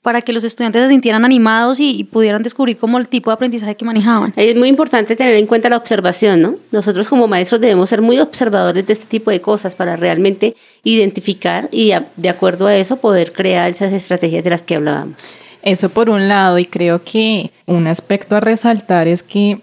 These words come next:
Speaker 3: considero, ya es como un <laughs> juicio personal, es, lamentablemente es a través de los decretos o desde los marcos normativos que se hace una inclusión educativa y social, digamos que,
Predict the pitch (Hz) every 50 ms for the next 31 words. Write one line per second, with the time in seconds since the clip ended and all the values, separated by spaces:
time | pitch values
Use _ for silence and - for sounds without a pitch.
0 | _ _ _ - 220 208 202 202 - 190 180 175 170 175 170 170 170 170 214 -
1 | - - - 170 170 165 - - 180 185 202 214 208 - - 196 202 - 208 190
2 | - - 202 202 196 180 165 160 160 160 151 - - _ _ _ _ _ _ _
3 | _ _ _ _ _ - 196 196 190 190 190 - - 190 214 214 214 208 208 190
4 | 180 180 180 190 202 214 214 214 214 226 220 - 226 220 254 233 233 220 202 180
5 | 170 180 180 196 202 202 190 220 208 - 190 180 170 165 - 175 180 180 196 196
6 | 202 202 190 175 165 175 160 151 156 156 156 165 156 156 160 - 180 175 185 190
7 | 196 202 196 196 190 - 180 165 156 156 156 165 - - _ _ _ _ _ _
8 | _ _ 180 175 165 160 _ _ _ _ _ - - 214 202 196 190 185 185 180
9 | 175 170 160 - - - _ _ _ _ _ _ - - - 202 185 180 175 170
10 | 170 175 170 - 220 220 - - 214 214 208 214 214 214 - - 226 220 - -
11 | - 180 170 165 160 160 170 175 - - - - 180 180 180 175 180 - 160 160
12 | - 175 165 156 160 160 - - 190 190 - 180 165 156 151 147 151 151 160 156
13 | 156 156 151 156 - - - - 190 196 180 156